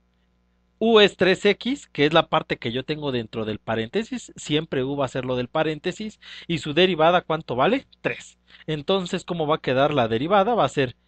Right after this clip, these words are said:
Y prima es igual a menos seno de tres X por tres.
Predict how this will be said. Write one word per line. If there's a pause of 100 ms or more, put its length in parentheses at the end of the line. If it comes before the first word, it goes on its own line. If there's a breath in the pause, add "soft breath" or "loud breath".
(360)
Y
prima
es
igual
a
menos
seno
de
tres
X (260)
por
tres.